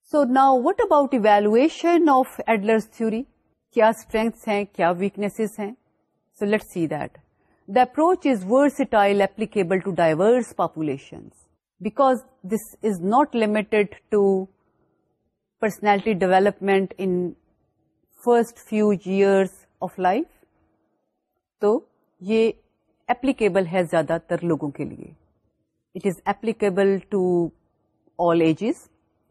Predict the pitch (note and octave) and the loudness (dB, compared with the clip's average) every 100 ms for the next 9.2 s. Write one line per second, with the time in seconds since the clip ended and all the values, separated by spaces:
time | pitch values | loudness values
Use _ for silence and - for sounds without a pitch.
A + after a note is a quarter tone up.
0 | _ _ _ - A#3 G#3+ - A#3+ C#4+ D#4 | _ _ _ -6 -2 -2 -2 -4 -2 0
1 | C4 G#3+ A#3 G#3+ A3+ - A#3 A3 A#3+ A#3 | 0 2 0 0 -6 -4 -4 -2 2 4
2 | A3+ G#3 - G#3 - G#3 C4 A#3+ A3 F#3 | 4 0 -6 -8 0 0 2 0 -4 -8
3 | G3+ G3+ F#3+ - C4+ F#4+ D#4 - G3+ F3 | -6 -6 -6 -2 0 0 -2 -2 -2 0
4 | E3+ A3 G3+ D#3+ D#3 _ _ _ - E3+ | 2 4 4 2 -4 _ _ _ -12 0
5 | G3+ G3 - - _ _ _ _ _ G#3+ | 2 2 -2 -18 _ _ _ _ _ 0
6 | A#3+ B3 A#3+ - _ - F3+ E3 A#3+ C4+ | 4 4 2 -4 _ -16 -10 0 2 2
7 | B3 G#3+ G#3 G3+ - G3+ F#3+ F#3 - _ | 2 2 2 0 0 0 2 -2 -10 _
8 | _ _ _ _ - G#3 G#3 F3 C4 F4+ | _ _ _ _ -8 0 0 0 -2 -2
9 | D4+ C4 | 0 0